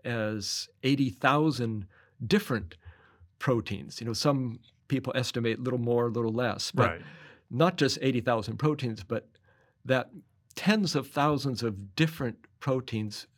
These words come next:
Speaker 1: that have different functions.
Speaker 2: Mm-hmm.
Speaker 1: And if nature had a preference for putting amino acids together that built just one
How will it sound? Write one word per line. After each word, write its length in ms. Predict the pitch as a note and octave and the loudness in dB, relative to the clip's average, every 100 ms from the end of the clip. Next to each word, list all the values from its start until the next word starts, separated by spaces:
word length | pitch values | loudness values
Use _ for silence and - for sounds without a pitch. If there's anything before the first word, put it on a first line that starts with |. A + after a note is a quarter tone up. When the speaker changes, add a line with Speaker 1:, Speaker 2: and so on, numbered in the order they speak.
| _ | _
Speaker 1:
that 140 | A2+ | -4
have 280 | G2 G#2+ G#2 | -4 -6 -4
different 400 | C#3 C3+ A#2 - | -4 -2 -6 -8
functions. 680 | - C3 B2+ - G2 - - _ - | -6 -6 -4 -8 -10 -12 -14 _ -2
Speaker 2:
Mm-hmm. 300 | A2+ G#2 G2 | 0 0 -2
Speaker 1:
And 140 | F#2 D3 | 2 2
if 120 | C#3 | 2
nature 600 | C3+ F#3+ G#3 D3+ C3+ B2 - _ _ | 2 2 2 2 2 -2 -8 _ _
had 160 | C#3 | 0
a 40 | C3 | 0
preference 540 | C3+ D#3+ D#3 - A#2+ | 2 -2 0 -4 -6
for 180 | - B2 | -4 -4
putting 280 | - D3 B2 | 0 -2 0
amino 400 | A#2 B2+ A#2+ - _ | -2 -2 -2 -4 _
acids 420 | A2+ A2+ - - - | -4 -4 -6 -12 -12
together 520 | G#2 A2 G#2 G#2+ G2+ _ _ _ | -4 -2 -2 -4 -6 _ _ _
that 220 | A#2 A2 G#2+ | -4 -2 -2
built 320 | A2+ A2 - _ _ _ _ _ _ _ _ _ _ | -2 -2 -10 _ _ _ _ _ _ _ _ _ _
just 280 | - A#2 - | -4 -4 -4
one 360 | A2 A#2+ C#3+ | -6 -4 -4